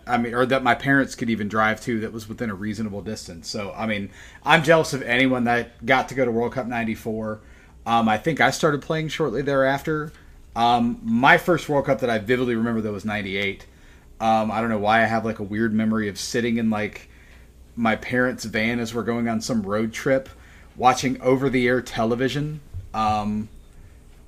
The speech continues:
and it was France versus Brazil, and France wins the World Cup, and, you know, Zidane is playing, and I don't know, it's ju-, it's stuck in my head.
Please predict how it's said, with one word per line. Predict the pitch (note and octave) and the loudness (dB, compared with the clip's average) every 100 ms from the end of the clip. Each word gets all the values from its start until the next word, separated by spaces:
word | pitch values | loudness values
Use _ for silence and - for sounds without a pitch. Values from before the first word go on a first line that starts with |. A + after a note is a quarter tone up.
| - | -4
and | A#2+ | 0
it | B2 | 0
was | A2+ A2 | 0 -2
France | - A#2+ A#2+ C3 | -4 0 2 2
versus | - C#3 C#3+ A#2+ | 0 -2 -2 -2
Brazil, | C3 G2+ A2 A2 A2 G#2+ - - - - - - | -2 0 0 0 0 -2 -6 -20 -20 -20 -20 -10
and | A2 G#2+ | -8 -6
France | A#2 A2+ A#2 | -2 -2 0
wins | C3 A2 | -2 -2
the | A#2+ | 0
World | A2+ A#2 - | 0 0 0
Cup, | A2 G#2+ - - - | 0 0 -2 -14 -6
and, | A2+ G#2+ G#2+ A2 - | -4 -2 -4 -6 -4
you | A#2 | -2
know, | G#2+ | -2
Zidane | G2 A2 G2 A2 A#2 A#2 | -2 -4 0 2 2 0
is | A2 | -2
playing, | - A#2 A2+ A2+ A2 A2+ | -2 0 2 0 -2 -4
and | A2+ A2+ | -6 -6
I | G#2+ A#2 | -2 -2
don't | A2+ | -2
know, | G2 | -4
it's | F#2+ - | -6 -8
ju-, | B2+ | -6
it's | G#2+ - | -6 -6
stuck | - C3+ C3+ | -4 -4 -2
in | A#2+ | -2
my | G#2+ | 0
head. | A#2 A#2 A2 | 0 -2 -4